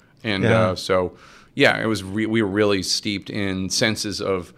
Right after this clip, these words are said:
Speaker 1: of justice and bad guys who ran the country and the city.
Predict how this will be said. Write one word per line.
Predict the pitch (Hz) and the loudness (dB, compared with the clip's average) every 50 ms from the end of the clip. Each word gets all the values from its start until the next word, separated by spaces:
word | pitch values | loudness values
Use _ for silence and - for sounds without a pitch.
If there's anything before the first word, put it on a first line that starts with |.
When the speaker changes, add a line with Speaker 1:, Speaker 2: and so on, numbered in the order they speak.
| - - - - - - - _ | -20 -20 -20 -20 -20 -20 -20 _
Speaker 1:
of | - 117 104 98 104 | -6 -6 -6 -4 -6
justice | 92 107 107 101 98 - - - 101 95 98 95 90 - | 0 4 4 4 4 2 -2 -2 0 0 0 -2 -4 -6
and | 95 92 95 92 | -6 -6 -6 -2
bad | - 98 92 98 95 92 | 0 0 2 2 0 0
guys | 92 98 98 95 95 90 - | 0 0 0 0 0 -2 -4
who | - 101 90 | -8 -8 -8
ran | 90 90 95 95 92 95 92 92 92 | -6 -6 -4 -4 -4 -4 -4 -6 -6
the | 87 90 | -8 -8
country | - - 98 95 - - 95 92 92 | -8 -8 -8 -8 -6 -6 -6 -6 -4
and | 92 92 | -6 -6
the | 92 87 | -8 -8
city. | - - 92 90 90 87 - 87 | -8 -8 -6 -8 -8 -10 -12 -14